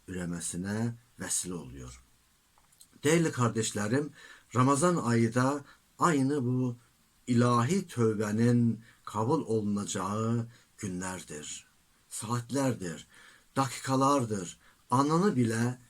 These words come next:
faydalanmamız lazım. Anını bile değerlendirmemiz lazım. Her saniyesini değerlendirmemiz lazım. Çünkü bizler için bir fırsattır. Bizler de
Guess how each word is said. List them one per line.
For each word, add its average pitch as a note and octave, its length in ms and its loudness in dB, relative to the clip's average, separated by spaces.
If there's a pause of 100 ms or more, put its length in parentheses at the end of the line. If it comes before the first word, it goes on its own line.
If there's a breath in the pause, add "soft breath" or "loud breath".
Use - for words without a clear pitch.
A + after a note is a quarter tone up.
(140)
faydalanmamız G2 960 -4
lazım. E2+ 500 -6 (180)
Anını G#2+ 500 -2
bile G2 540 -4 (420 soft breath)
değerlendirmemiz F2+ 1040 -8
lazım. E2 260 -10
Her B3+ 280 -6
saniyesini G2 800 -6
değerlendirmemiz F2 920 -8
lazım. E2 340 -10 (300 loud breath)
Çünkü B2+ 320 -6
bizler A2+ 240 0
için A#2 460 0 (240 loud breath)
bir A#2 120 2
fırsattır. A2+ 840 -2 (320 loud breath)
Bizler G2+ 460 0
de A#2 280 2